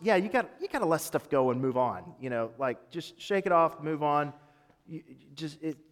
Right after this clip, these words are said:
just don't hold that stuff. It'll poison you, it'll kill you. Yeah, but this is more than pragmatic forgiveness. This is radical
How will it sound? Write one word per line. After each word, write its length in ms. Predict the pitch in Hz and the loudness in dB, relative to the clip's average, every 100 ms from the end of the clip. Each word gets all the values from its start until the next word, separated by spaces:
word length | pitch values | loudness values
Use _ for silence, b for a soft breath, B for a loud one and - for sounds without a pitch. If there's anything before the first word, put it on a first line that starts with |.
| - | -18
just 240 | 180 - | -16 0
don't 200 | 247 220 | 2 2
hold 200 | 156 208 | 2 4
that 140 | 196 165 | 4 2
stuff. 240 | 180 156 | 0 0
It'll 120 | 131 | -2
poison 420 | - 226 214 185 | 4 6 6 2
you, 140 | 175 135 | -4 -4
it'll 120 | 127 | -8
kill 240 | - 110 | -8 -8
you. 140 | 87 - _ _ _ _ _ _ _ _ _ _ _ - | -8 -16 _ _ _ _ _ _ _ _ _ _ _ 2
Yeah, 80 | 208 | 4
but 160 | 185 | 4
this 180 | 240 294 | 2 0
is 120 | 233 | -2
more 220 | 175 214 226 | 0 2 4
than 160 | 165 | 0
pragmatic 760 | - 175 156 123 143 175 123 - | -4 -2 -2 0 0 2 0 -4
forgiveness. 720 | 107 107 80 - - - - _ _ _ _ _ _ _ _ - | -12 -12 -12 -18 -20 -20 -20 _ _ _ _ _ _ _ _ -8
This 200 | 156 123 | -6 -6
is 180 | 92 - - | -12 -14 -16
radical 1000 | 107 117 139 156 156 - - 104 107 | -10 -8 -4 -2 -2 -4 -4 -4 -6